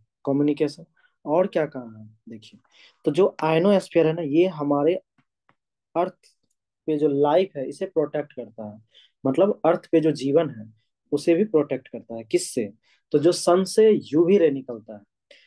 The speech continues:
अगर यूवी रे हमारे बॉडी में डायरेक्ट पास करेगा ना, तो पता है क्या होगा? हमारे बॉडी के आर पार कर देगा, हड्डी को भी आर पार कर देगा, कैंसर हो सकता है।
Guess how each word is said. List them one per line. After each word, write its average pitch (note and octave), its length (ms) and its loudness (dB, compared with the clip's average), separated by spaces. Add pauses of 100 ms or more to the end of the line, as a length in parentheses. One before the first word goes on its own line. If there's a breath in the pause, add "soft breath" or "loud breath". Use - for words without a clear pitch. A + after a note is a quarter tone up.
(240 soft breath)
अगर D3+ 220 2
यूवी D3+ 400 2
रे F3 180 2
हमारे C#3+ 440 0
बॉडी D3 300 -2
में E3 240 -6
डायरेक्ट D3 420 -2
पास D3 200 -6
करेगा C#3+ 300 -4
ना, C#3 120 -8
तो D3 140 -12
पता C#3+ 260 -12
है F#3 80 -10
क्या C3+ 180 -8
होगा? A2 220 -18 (340)
हमारे D3 240 4
बॉडी D3+ 240 4
के G#3 160 2 (180)
आर D#3+ 200 0
पार D#3 300 -2
कर B2+ 200 -8
देगा, G#2 340 -20 (360)
हड्डी C3+ 280 2
को D#3 200 6
भी A#3 300 2 (160)
आर C3+ 140 -2
पार B2+ 220 -4
कर A#2 180 -8
देगा, G#2+ 320 -12 (480)
कैंसर C3 380 2
हो A#2 120 -6
सकता G#2+ 360 -14
है। G#2+ 160 -16